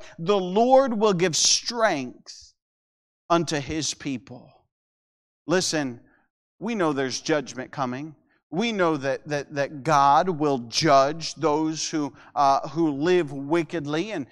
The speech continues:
and we know all of those things to be true. But listen, he's still a God to his people. A-, and, and we go back to God's volunteers in the very beginning,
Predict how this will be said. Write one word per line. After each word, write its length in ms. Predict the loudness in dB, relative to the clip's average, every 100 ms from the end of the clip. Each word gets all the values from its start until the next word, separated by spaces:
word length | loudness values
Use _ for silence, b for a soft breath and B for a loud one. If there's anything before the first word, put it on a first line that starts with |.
| B -6
and 200 | -6 -4
we 200 | -4 0
know 300 | 4 6 8
all 220 | 6 4
of 160 | 0
those 300 | 0 -2 -2
things 480 | -6 -4 -2 -4 -6
to 80 | -8
be 160 | -8 -8
true. 420 | -6 -4 -4 -4 B B
But 140 | -10 -4
listen, 600 | -2 -2 -4 -6 -8 -12 b b _ _ _
he's 160 | -4 -2
still 340 | -2 -4 -6
a 60 | -6
God 420 | -2 -2 -2 -6
to 140 | -10 -14
his 300 | -10 -8 -8
people. 560 | -10 -12 -14 -20 _ _ _ _ _ _ _ _
A-, 200 | -4 -2
and, 160 | -4 -4 -2
and 240 | -2 0
we 80 | 2
go 120 | 4
back 280 | 6 4 2
to 100 | -4
God's 360 | 0 0 0
volunteers 840 | 2 2 2 -4 -8 -10 -10 -8 -6
in 120 | -4
the 80 | -2
very 240 | 0 0
beginning, 560 | 0 -2 -2 -4 -4 -10